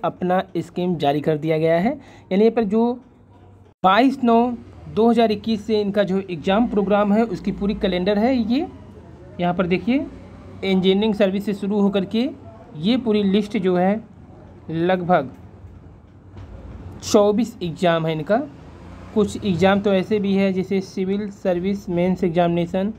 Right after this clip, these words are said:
ये पाँच डे का है इनका। इंडियन फॉरेस्ट सर्विस मेंस एग्जामिनेशन दस दिन का है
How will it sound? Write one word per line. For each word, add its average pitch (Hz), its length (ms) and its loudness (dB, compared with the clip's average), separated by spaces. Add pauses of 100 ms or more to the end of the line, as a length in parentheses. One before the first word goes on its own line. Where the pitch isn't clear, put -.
(280)
ये 175 100 -4
पाँच 175 360 0
डे 180 160 0
का 175 120 2
है 170 140 0
इनका। 165 260 0 (2750)
इंडियन 196 360 4
फॉरेस्ट 196 460 2
सर्विस 190 420 0
मेंस 180 280 -2
एग्जामिनेशन 180 520 0
दस 170 200 2
दिन 175 160 -4
का 180 140 -2
है 214 240 0